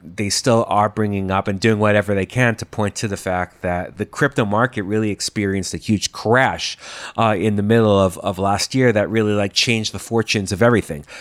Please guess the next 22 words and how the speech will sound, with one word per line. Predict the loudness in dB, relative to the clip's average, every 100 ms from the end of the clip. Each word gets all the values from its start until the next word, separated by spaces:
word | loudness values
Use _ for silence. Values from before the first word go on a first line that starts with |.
| -12 0
But | 0
for | 2 2
that | 4 2 0
crash, | 0 2 2 2 0 -4 -6 -16 -2
there | 0
wouldn't | 4 4
have | 2
been | 0 0
any | 0 -2
customers | -4 -6 -6 -4 -2 -2 -4
racing | -6 -4 -2 -2 -4
to, | -4
to, | -2 -4
to | -2 0
withdraw | 0 -2 0 0
funds. | 0 2 2 2 0 -4 -12 -10 -4
Alameda | -2 -2 -4 -4
might | -4
have | -6 -4
even | -4 -2 -2
have | -2
had, | -4 -2 0 -2